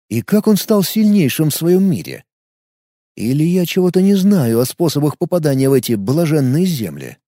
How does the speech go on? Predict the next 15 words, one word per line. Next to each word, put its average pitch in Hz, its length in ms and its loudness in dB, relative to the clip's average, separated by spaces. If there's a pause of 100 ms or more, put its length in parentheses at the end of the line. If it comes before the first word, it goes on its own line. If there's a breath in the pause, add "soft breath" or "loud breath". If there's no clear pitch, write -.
(680)
«Запомни, 175 460 0
Руфи, 156 440 0 (120)
все - 160 -10
эти 156 220 -2
мелкие 151 420 0
сошки 160 420 -2
спят - 400 0
и 151 80 0
видят, 151 380 -2
как 147 180 -2
бы 147 100 0
стать 165 360 -2
на 147 120 -4
твоё 151 220 0
место. 143 420 -4